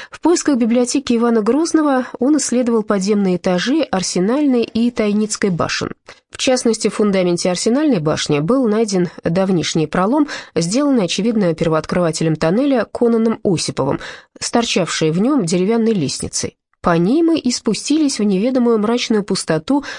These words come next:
с фонарем в руках, вспоминал впоследствии Стелецкий. Ноги ступали по зыбкому мусорному дну тайника. В центре тайника возвышалась сложенная из камней пирамида. Только налево чернело устье огромного сводчатого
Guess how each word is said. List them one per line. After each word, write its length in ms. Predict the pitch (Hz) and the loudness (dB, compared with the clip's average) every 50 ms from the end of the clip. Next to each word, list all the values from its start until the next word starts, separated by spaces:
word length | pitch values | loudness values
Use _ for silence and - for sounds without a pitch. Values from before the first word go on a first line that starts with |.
| - - | -14 -12
с 120 | - - | -6 -2
фонарем 400 | - 226 220 220 220 240 254 247 | 0 0 2 2 2 2 0 0
в 80 | 220 233 | 0 0
руках, 440 | 240 233 - 190 135 - - - - | 0 0 0 -2 -2 -2 -6 -10 -12
вспоминал 440 | - - - - 160 156 151 147 135 | -12 -6 -2 0 0 2 2 0 -2
впоследствии 600 | - - - 156 - - 151 147 - - 165 156 | -4 -2 -4 -4 -2 -2 -2 -4 -2 -2 -2 -2
Стелецкий. 640 | 139 - - - 170 151 117 123 - - - - - - - - - - - - - | -2 -2 -2 -2 -2 -2 -2 -4 -4 -6 -6 -8 -8 -10 -10 -12 -12 -10 -12 -6 -2
Ноги 400 | - 175 196 233 302 294 285 285 | 0 2 4 4 4 4 2 2
ступали 480 | 247 - - 180 165 202 240 269 254 220 | 2 0 -2 -2 0 0 2 2 2 0
по 240 | 208 - 175 156 156 | 0 0 0 0 0
зыбкому 500 | 151 208 240 240 - - 202 202 190 170 | 0 -2 -2 -2 -2 0 0 2 2 2
мусорному 580 | 170 170 220 240 - 208 196 202 196 180 160 | 2 0 0 0 0 0 0 0 2 0 0
дну 300 | 151 147 185 226 247 254 | 0 0 2 2 2 2
тайника. 540 | - 165 143 127 123 123 143 - - 120 - - _ _ _ _ | 0 0 -2 -2 -2 -2 -4 -4 -4 -4 -4 -6 _ _ _ _
В 80 | - - | -14 -8
центре 400 | - - 160 156 160 165 214 220 | -4 -2 0 0 0 0 -2 -2
тайника 460 | 214 240 233 220 220 214 - 202 185 | 0 0 0 0 0 0 0 0 0
возвышалась 580 | 160 147 139 151 143 - - 185 196 190 165 - | 0 -2 -2 -2 -2 -2 0 0 0 -2 -2 -2
сложенная 440 | - 165 170 175 175 160 151 147 - | -2 -2 -2 0 0 0 0 -2 -2
из 200 | - 151 - - | -4 -4 -4 -4
камней 340 | 151 143 147 156 180 196 | -2 -2 0 0 0 0
пирамида. 640 | - - 180 175 170 170 185 214 214 165 127 - - - - - - - - - - | -2 -2 -2 0 0 0 0 0 0 0 -2 -4 -6 -8 -10 -12 -10 -10 -12 -8 -4
Только 380 | - 269 285 - - 262 240 - - | -2 0 0 2 2 0 2 2 2
налево 680 | 220 233 220 214 220 240 294 330 302 202 165 139 139 | 2 2 2 2 2 2 2 2 2 0 0 0 0
чернело 520 | - - 160 156 190 226 262 262 214 - - | 0 -2 0 0 0 2 2 2 0 0 0
устье 380 | 208 240 254 - - - 165 156 | -2 -2 -2 -2 -2 -2 -2 0
огромного 460 | 151 175 196 208 202 180 170 165 160 | 0 0 0 0 0 2 2 0 0
сводчатого 600 | - - 175 190 208 202 - - - 180 180 160 | -2 -2 -2 -2 -2 -2 -4 -2 -2 0 -2 -2